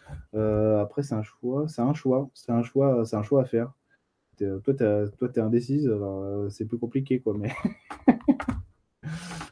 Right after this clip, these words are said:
En gros, c'est un choix, c'est pour tenter l'aventure. Si tu le sens et que t'as pas d'obstacle,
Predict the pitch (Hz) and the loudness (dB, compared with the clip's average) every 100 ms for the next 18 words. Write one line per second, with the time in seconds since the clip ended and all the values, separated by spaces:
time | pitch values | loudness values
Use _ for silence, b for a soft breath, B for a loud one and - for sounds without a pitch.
0 | 120 123 160 180 160 160 156 131 151 - | 2 6 8 6 4 4 6 4 4 -4
1 | 104 107 104 107 107 127 151 120 113 b | -14 -12 -4 -4 -2 -2 -2 -2 -6 b
2 | b - 226 - 175 156 196 175 160 139 | b 0 0 4 2 2 4 6 6 6
3 | 143 139 - 156 | 6 6 2 -2